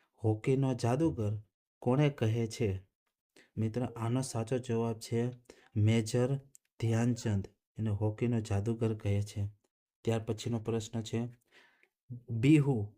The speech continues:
કયા રાજ્યનું લોકપ્રિય ઉત્સવ છે? આનો સાચો જવાબ છે આસામનું લોકપ્રિય ઉત્સવ છે. ત્યાર પછીનો પ્રશ્ન છે, ભારતની સૌથી ઊંચી મિનાર કઈ છે?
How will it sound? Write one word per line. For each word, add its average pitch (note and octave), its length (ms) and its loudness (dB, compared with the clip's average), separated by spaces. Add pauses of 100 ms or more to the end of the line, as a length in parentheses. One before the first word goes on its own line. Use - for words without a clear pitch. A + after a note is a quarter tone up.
કયા C#3 260 2
રાજ્યનું B2+ 680 2
લોકપ્રિય C3 600 0
ઉત્સવ A#2 600 -4
છે? G#2 300 -8 (600)
આનો A#2+ 260 0
સાચો A#2+ 360 -4
જવાબ A2+ 360 -4
છે B2+ 300 -4 (420)
આસામનું C3 720 -2
લોકપ્રિય A#2 560 -2
ઉત્સવ A2 560 -6
છે. A2 60 -2
ત્યાર B2 200 0
પછીનો C3 400 0
પ્રશ્ન B2 420 0
છે, B2 240 -4 (720)
ભારતની C#3 720 2
સૌથી B2 580 -2
ઊંચી C3+ 540 -2
મિનાર B2 540 2
કઈ C#3 340 2
છે? G2+ 340 -2